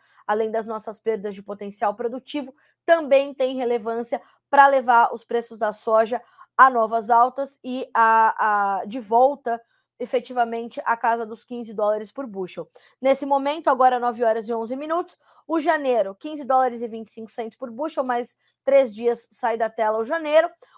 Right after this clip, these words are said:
O março, quinze dólares e quatro, sobe onze pontos, mais vinte e cinco. O maio, quinze dólares e seis, nove pontos e meio de alta. E o julho, quinze dólares e sete, com nove pontos e meio de ganho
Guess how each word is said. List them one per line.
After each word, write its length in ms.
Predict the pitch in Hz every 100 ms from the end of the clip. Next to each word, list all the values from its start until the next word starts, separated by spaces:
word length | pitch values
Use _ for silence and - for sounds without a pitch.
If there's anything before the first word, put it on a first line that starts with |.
| _
O 80 | 311
março, 420 | 311 294 247 -
quinze 220 | 302 285
dólares 360 | 254 254 240 220
e 60 |
quatro, 460 | 233 - 269 311 285
sobe 320 | - 254 220
onze 200 | 240 233
pontos, 320 | 208 226 220
mais 240 | 240 226 220
vinte 220 | 262 294
e 40 |
cinco. 360 | - 330 339 320 _ _ -
O 120 | 277
maio, 380 | 277 277 247 226
quinze 300 | 226 262 262
dólares 440 | 254 247 240 226
e 80 | 240
seis, 380 | - 285 285 302
nove 260 | 277 247
pontos 300 | 226 240 240
e 60 | 247
meio 220 | 240 247
de 120 | 240
alta. 360 | 311 277 285 302 _ _ _
E 120 | - 320
o 80 |
julho, 380 | 320 247 294 285
quinze 280 | 302 302 277
dólares 400 | 254 262 254 262
e 80 | 262
sete, 400 | - 254 247 -
com 180 | - 240
nove 260 | 233 240
pontos 260 | - 240 240
e 40 | 233
meio 200 | 233 233
de 100 | 220
ganho 320 | 220 226